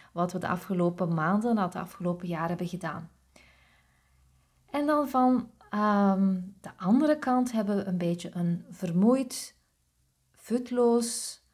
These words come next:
een beetje een triest en lusteloos gevoel.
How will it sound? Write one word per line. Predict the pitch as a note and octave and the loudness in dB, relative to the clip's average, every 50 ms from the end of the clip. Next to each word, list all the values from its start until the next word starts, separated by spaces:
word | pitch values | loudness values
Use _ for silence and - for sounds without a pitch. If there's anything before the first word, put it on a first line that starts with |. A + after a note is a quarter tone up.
| _ _ _ _ _ _ _ _ | _ _ _ _ _ _ _ _
een | - | -10
beetje | F3 F3 E3+ E3+ - - | -8 -8 -8 -8 -8 -4
een | - F3+ F3 | -4 -4 -4
triest | - - A#3+ B3+ B3+ B3 - - | -2 2 4 4 4 4 2 -2
en | - F3 E3+ F3 E3+ | -4 -2 0 0 0
lusteloos | D#3+ G#3+ C#4+ D4 - - D4 C4+ C4+ C4+ C4+ C4 C4 - | 2 0 0 0 -2 -6 -4 -2 0 0 0 0 -4 -4
gevoel. | - B3 A#3+ A#3+ A#3+ A#3 A#3 A#3 A#3 A#3 - | -4 -4 -4 0 0 2 2 2 2 -2 -6